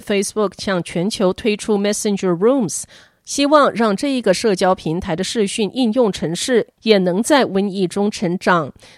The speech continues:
它最多可以支援五十位参与者做视讯的通话，而且没有时间的限制。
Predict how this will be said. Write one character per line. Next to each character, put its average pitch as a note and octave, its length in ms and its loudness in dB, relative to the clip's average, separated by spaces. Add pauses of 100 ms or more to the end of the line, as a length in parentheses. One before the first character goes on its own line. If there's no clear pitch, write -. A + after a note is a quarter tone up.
它 G#3 120 0
最 A#3 280 0
多 B3 260 6
可 - 240 -4
以 E3 140 -2
支 F#3+ 300 0
援 D#3+ 260 0
五 E3+ 180 -2
十 E3+ 220 -4
位 A#3+ 240 4
参 F3+ 260 -4
与 E3+ 160 0
者 E3+ 400 0
做 F3+ 320 -2
视 G#3+ 260 -2
讯 A3+ 220 -2
的 D#3 80 -2
通 E3+ 240 -8
话， G#3 380 4 (320)
而 G3 120 6
且 G#3+ 280 2
没 F#3+ 160 2
有 G3+ 120 4
时 F#3 220 -2
间 A#3+ 180 0
的 A3+ 80 2
限 A#3 240 2
制。 A#3 360 0